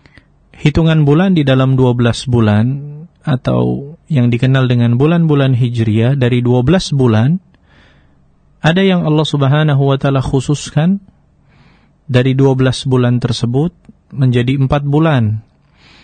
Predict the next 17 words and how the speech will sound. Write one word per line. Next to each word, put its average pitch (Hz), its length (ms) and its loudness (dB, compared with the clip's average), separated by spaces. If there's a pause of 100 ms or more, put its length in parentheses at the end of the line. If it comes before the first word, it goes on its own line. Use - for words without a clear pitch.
(260)
atau 135 320 0
yang 139 160 0
disebut 131 480 -2
dengan 127 560 0 (500)
bulan-bulan 127 680 0
haram. 123 500 -2 (2500)
Jadi, 131 480 0 (480)
arba'atun 135 720 0
hurum, 202 400 0 (560)
sebagaimana 127 640 0
yang 139 160 0
Allah 123 160 0
sebutkan 131 460 -2
di - 20 0
dalam 117 320 0
surat 127 400 -2
At-Taubah. 120 720 -4